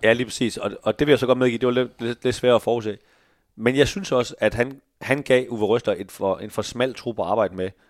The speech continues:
hvor der, hvor der er alt for få ting, der skal gå galt, eller hvad man skal sige, før det er meget, der ramler. Det samme er jo, hvis, øh, hvis Frederik Tinger, han, han bliver skadet i forsvaret. Jamen, hvad, hvad gør A G F egentlig, hvis Frederik Tinger, han bliver skadet? Øh, Patrick Mortensen, for den sags skyld.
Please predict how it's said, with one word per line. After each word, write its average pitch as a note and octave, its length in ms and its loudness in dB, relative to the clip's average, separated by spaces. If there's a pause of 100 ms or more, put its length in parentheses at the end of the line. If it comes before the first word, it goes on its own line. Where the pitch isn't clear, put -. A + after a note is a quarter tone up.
(220)
hvor A2+ 100 0
der, G#2 140 4 (140)
hvor G#2 120 0
der G#2 80 2
er G2+ 40 0
alt C#3 220 2
for G#2 160 -2
få C#3 320 -2
ting, B2+ 260 -4
der F#2+ 80 -6
skal F2 400 -6 (380)
gå A2 120 0
galt, A#2+ 160 4
eller F2 160 -2
hvad G2 100 -2
man G#2 60 -6
skal - 140 -16
sige, G#2 200 -8
før A2+ 180 4
det F#2+ 180 -2 (520)
er G2 140 -4
meget, G#2 240 4
der A2 80 2
ramler. G2 320 0 (520)
Det - 80 -6
samme A#2+ 260 2
er B2 40 6
jo, B2 60 4
hvis, G#2+ 260 -4
øh, G2+ 140 -2
hvis - 160 -12
Frederik G2+ 220 -2
Tinger, C#3 320 -4
han, F2+ 200 -10
han G#2+ 140 -6
bliver G#2+ 120 -2
skadet A2 240 -2
i G#2 40 -8
forsvaret. G#2 580 -2
Jamen, F#2 220 -16
hvad, F2+ 180 -8
hvad G#2+ 160 -4
gør B2+ 200 2
A G#2 80 0
G A2 180 -2
F - 40 -8
egentlig, G2+ 180 -8
hvis F2+ 100 -8
Frederik F#2+ 200 -4
Tinger, A2 220 -8
han F2+ 100 -10
bliver G2 140 -8
skadet? G2+ 300 -4 (520)
Øh, F#2+ 140 2
Patrick G2+ 340 -2
Mortensen, G2+ 400 -4
for G#2+ 80 -6
den G2+ 100 -8
sags G2+ 180 -8
skyld. A2 200 -8